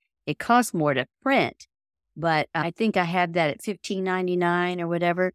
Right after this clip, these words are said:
But when I sell my books on my website, I'm selling them without the middleman. I can sell 'em cheaper. The first book in this Vedra Chronicle is The Abduction. I could sell that myself for five dollars 'cause I have a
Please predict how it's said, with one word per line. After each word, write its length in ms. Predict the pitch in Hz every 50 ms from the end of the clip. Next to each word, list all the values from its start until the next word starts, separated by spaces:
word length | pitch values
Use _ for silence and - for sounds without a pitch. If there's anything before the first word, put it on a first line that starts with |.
| - - - - - _
But 200 | - 214 196 185 - _ _ _ _
when 240 | - 180 202 226 214
I 120 | 214 226
sell 300 | 254 - - - 277 262
my 180 | 254 247 240 226
books 300 | 202 208 208 - - -
on 80 | 175 170
my 140 | 160 151
website, 540 | 151 175 220 269 - - - 165 143 135 - -
I'm 160 | 185 196 240
selling 440 | 254 - - 185 175 160 156 156 156
them 260 | 151 151 147 143 139 - _
without 400 | 170 165 175 170 196 202 208 -
the 80 | - 165
middleman. 720 | 165 190 233 233 220 180 160 143 127 120 113 113 120 143 - _ _ _ _ _ _ _ _ -
I 120 | 180 220 -
can 120 | 214 175
sell 220 | 165 - 208 185
'em 120 | 175 170 170 -
cheaper. 380 | - 294 262 - - 123 117 - _ _ _ _ _ _ _ _ _ _ -
The 80 | 175
first 380 | 160 - 262 277 294 - - -
book 280 | 214 226 226 220 - -
in 240 | - 190 180 170 165
this 320 | 156 151 - - - - -
Vedra 640 | - 160 147 180 180 196 214 185 202 202 190 165 - - - -
Chronicle 460 | - - 208 190 190 180 - 196 175 165 _ _ _ _ _ _ -
is 200 | 165 156 147 -
The 200 | - 165 170 165
Abduction. 640 | 156 135 - 202 208 220 - - - 117 107 120 - _ _ _ _ _ _ _
I 120 | - 196 220
could 180 | - 269 226
sell 220 | - - 208 190 180
that 240 | 208 233 233 202 - -
myself 440 | 170 156 151 147 - 240 214 190 -
for 120 | - 160
five 260 | - - 180 175 165
dollars 260 | 156 185 175 175 170 -
'cause 180 | - 165 147
I 80 | 175 175
have 260 | 165 175 185 175 156
a 100 | 151 131